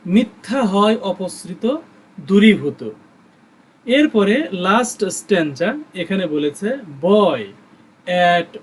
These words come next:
all times tell the truth।" এটা তো প্রথম লাইনটাই, হুবহু আমরা অর্থ এখানে লিখলাম যে, "হে বালক, সদা সত্য কথা বলিবে।" আর এটা হুবহু সেকেন্ড লাইন, আমরা এটার অর্থ বলেছি যে,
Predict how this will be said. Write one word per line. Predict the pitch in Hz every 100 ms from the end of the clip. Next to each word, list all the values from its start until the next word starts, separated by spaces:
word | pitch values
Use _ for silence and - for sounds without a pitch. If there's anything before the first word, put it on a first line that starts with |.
| -
all | 208 214 202 180 160 -
times | 190 180 165 151 139 120 - - - _ _ _ _ _ _ _ _
tell | 190 190 196
the | 180 170 -
truth।" | 185 -
এটা | 196 180
তো | 214 208
প্রথম | 196 190 202 180
লাইনটাই, | 160 160 151 175 247
হুবহু | 185 180 190 170 175
আমরা | 160 156
অর্থ | 147 147
এখানে | 165 147 156
লিখলাম | 147 151 180 175 151
যে, | 180 254 - _ _ -
"হে | 190
বালক, | 175 170 214 294 -
সদা | - 180 180
সত্য | 220 214 214 190
কথা | 180 190
বলিবে।" | 180 196 202 233 285 _ _ _ _
আর | 165 175 180
এটা | 190 233
হুবহু | 170 202 240 240
সেকেন্ড | 233 208 196 226 208
লাইন, | 208 226 277 285 _ _
আমরা | 170 175 185
এটার | 170 175
অর্থ | 165 160 - 196 247 220
বলেছি | 160 170 165 175
যে, | 170 285